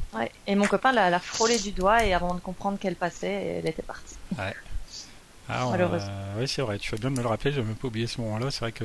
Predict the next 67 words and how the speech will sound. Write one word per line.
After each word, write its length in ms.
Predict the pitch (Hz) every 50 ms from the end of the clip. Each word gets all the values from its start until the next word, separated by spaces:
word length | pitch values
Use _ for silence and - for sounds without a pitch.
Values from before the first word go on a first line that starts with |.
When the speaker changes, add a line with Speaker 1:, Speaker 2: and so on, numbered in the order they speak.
| 104 101
Speaker 2:
quand 260 | - 110 98 - - 110
il 160 | 107 104 104
a 60 | 104
lancé 300 | 104 104 104 - - 127
les 100 | 107 101
baguettes, 420 | 104 101 95 104 117 135 - -
euh, 920 | 113 98 95 92 92 95 92 92 92 95 98 98 98 95 95 95 95 98 95 95 98 98
on 40 | 98
s'est 200 | 101 - - 127
dit 160 | 113 120 131
tout 60 | - 190
de 20 |
Speaker 1:
Ouais. 60 | 185 -
Speaker 2:
suite, 160 | - 160 -
je 60 | -
pense 200 | - 123 - -
tous, 240 | - 156 156 - -
hein, 100 | 113 110 101
vu 80 | 101 107
qu'on 160 | - 104 95
était 220 | 95 95 - 107
à 20 | 98
peu 100 | - -
près 160 | - - 113
ensemble, 540 | 95 92 98 - - 123 127 123 101 92 92 - - - - - - -
voilà, 160 | 120 123 127
Speaker 1:
Voilà. 100 | 160 165 - 117
Speaker 2:
elles 80 | 117 117
vont 160 | 131 147 151
dans 140 | 135 131 135
ma 100 | 127 120
direction, 480 | 113 123 113 120 117 - - - 104 101 - - -
elles 120 | 139 131
vont 160 | 123 165 180
dans 80 | 202 190
ma 80 | 160 160
Speaker 1:
Ouais. 60 | 139
Speaker 2:
direction. 400 | 135 143 120 - - - - 101 - - - - - - - - - - - - - - - - - -
Speaker 1:
Et 80 | 202
d'ailleurs, 340 | 185 190 196 240 302 294 269 -
on, 240 | - 220 202 190 185 - -
on 100 | - 190
parlait 300 | - 196 185 190 202 208
des, 240 | 175 180 170 165 156
des 80 | - 165
personnes 560 | - - 170 - - 185 185 180 170 160 156 156
qui 180 | - - 165
venaient 180 | 160 185 175 175
d'un 160 | 175 165 160
autre 120 | 160 156
pays 260 | - - 175 175 175 -
pour 160 | - 151 156
voir, 260 | 156 170 170 165 160
euh... 100 | 156 147 - - - - -
on 100 | 202 196
remercie 440 | 202 214 208 214 214 - - - 226
les 120 | 208 190
fans 300 | - - 202 202 196 190
allemands 400 | 180 180 180 180 180 190 214 214 208
qui 140 | - - 185
étaient 180 | 170 - 180 165
derrière 380 | - 175 170 170 170 165 185 190
nous 160 | 208 214 214 -
avec 260 | 180 160 175 - -
leur 120 | 170 160 170
énorme 360 | 170 175 190 190 190 180 175
pancarte 640 | - - 170 175 - - 190 185 - - - -